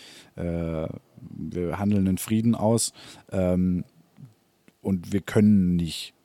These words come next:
äh, Frankreich und Russland und Großbritannien, äh, und, äh, Italien damals noch und, äh, die U S A alle komplett besiegen. Das funktioniert nicht.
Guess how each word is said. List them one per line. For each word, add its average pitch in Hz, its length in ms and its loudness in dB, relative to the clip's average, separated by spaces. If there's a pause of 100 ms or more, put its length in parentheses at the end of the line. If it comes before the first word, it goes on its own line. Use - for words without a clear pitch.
(220)
äh, - 200 -12
Frankreich 107 640 2
und 87 100 -4
Russland 101 580 0
und 90 140 -6
Großbritannien, 98 760 0 (420)
äh, 82 380 -2
und, 82 400 0
äh, 60 400 -6
Italien 98 400 0
damals 95 400 0
noch 90 340 -4
und, 76 460 -6
äh, 71 200 -4
die 82 120 -8
U 87 60 -4
S 85 100 -4
A 98 220 -2
alle 90 180 -2
komplett 101 480 0
besiegen. 92 480 4
Das 87 200 -6
funktioniert 104 600 2
nicht. 76 340 -8